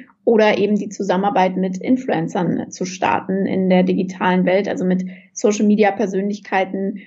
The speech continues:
ähm, die dann meistens, ja, vor allem das Branding verändern sollen von der Marke.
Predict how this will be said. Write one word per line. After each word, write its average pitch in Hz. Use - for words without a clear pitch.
ähm, 190
die 185
dann 190
meistens, 190
ja, 175
vor -
allem 185
das 190
Branding 185
verändern 180
sollen -
von -
der -
Marke. -